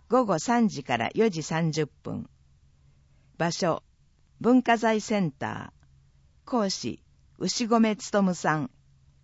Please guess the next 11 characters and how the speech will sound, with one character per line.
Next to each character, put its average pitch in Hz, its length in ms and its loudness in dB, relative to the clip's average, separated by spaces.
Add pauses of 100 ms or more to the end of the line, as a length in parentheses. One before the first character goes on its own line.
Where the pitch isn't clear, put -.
市 247 180 -4
史 175 160 -4
編 180 180 -2
纂 180 420 -4
委 165 120 -2
員 165 180 0
会 107 380 -6
委 147 200 -2
員。 104 240 -4 (880)
定 220 240 4
員、 190 300 0